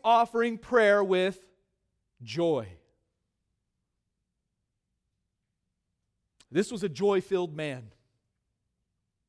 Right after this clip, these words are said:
A joy-filled man who desired for this church to be filled with joy.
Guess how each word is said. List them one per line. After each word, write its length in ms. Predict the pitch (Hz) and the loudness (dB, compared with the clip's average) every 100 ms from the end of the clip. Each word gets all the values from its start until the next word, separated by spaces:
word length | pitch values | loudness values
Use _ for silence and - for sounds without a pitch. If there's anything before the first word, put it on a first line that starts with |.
| _ _ _ _ - | _ _ _ _ -8
A 80 | 175 | -6
joy-filled 720 | 131 202 240 233 220 202 175 | 2 6 6 6 4 2 2
man 320 | 190 170 143 - - - | -2 -4 -6 -18 -10 -4
who 80 | |
desired 640 | 196 202 190 220 247 247 247 | -2 0 4 6 6 6 4
for 120 | 220 | 2
this 180 | 190 185 | 2 -2
church 400 | - 240 233 - | 0 2 2 0
to 100 | 220 | -8
be 120 | 175 | -6
filled 460 | 190 - 226 208 160 | -6 4 8 8 4
with 240 | 180 147 | -2 -2
joy. 440 | 131 190 180 151 | -2 0 0 -2